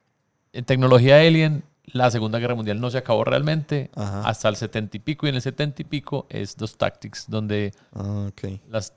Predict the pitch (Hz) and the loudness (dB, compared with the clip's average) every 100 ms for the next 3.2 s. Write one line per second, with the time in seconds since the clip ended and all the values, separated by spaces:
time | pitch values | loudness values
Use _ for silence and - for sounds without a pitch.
0 | _ 127 120 135 135 113 - 143 143 143 | _ -4 0 0 0 -4 -2 -2 0 0
1 | 123 113 - 117 120 117 117 120 120 107 | -2 -6 -2 0 0 -4 -4 -4 -4 -4
2 | 104 104 107 110 113 110 - 110 104 98 | -4 -2 0 0 -2 -6 -10 -6 -4 -4
3 | 98 98 | -6 -10